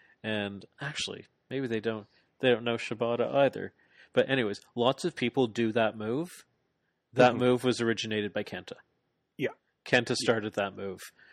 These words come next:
Speaker 2: Kenta
Speaker 1: Roast
Speaker 2: started a lot of moves that you see people do nowadays. <laughs>
Speaker 1: And this was, uh, I don't know if I, yeah, I, I mentioned last week when, uh, when Moxley said,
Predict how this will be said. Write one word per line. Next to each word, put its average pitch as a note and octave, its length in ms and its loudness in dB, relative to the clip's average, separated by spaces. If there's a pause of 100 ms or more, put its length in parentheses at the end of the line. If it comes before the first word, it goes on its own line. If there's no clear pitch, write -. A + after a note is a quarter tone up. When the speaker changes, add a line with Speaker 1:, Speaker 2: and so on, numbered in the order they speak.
(260)
Speaker 2:
Kenta B2+ 40 -10
Speaker 1:
Roast C3+ 300 8
Speaker 2:
started A#2+ 360 0
a G2 60 -6
lot F#2+ 220 -10
of F2+ 60 -16
moves F#2 340 -14
that F#2+ 180 -12
you G#2+ 60 -14
see - 160 -12
people F#2+ 300 -14
do F#2+ 140 -12
nowadays. F#2+ 460 -14 (320)
<laughs> - 320 -16
Speaker 1:
And C3 140 -2
this D3 220 2
was, D3 260 4
uh, G#2+ 460 4 (140)
I C3+ 140 8
don't F#3+ 260 0
know D3 220 4
if - 140 -6
I, A2+ 160 4 (220)
yeah, C3 220 6
I, A#2 300 4
I C3 80 4
mentioned C3 380 2
last G#2+ 360 -2
week G#2 240 -8
when, G2+ 260 -4
uh, G2 420 -6 (320)
when A2+ 160 -2
Moxley G#2 440 -6
said, G2 340 -2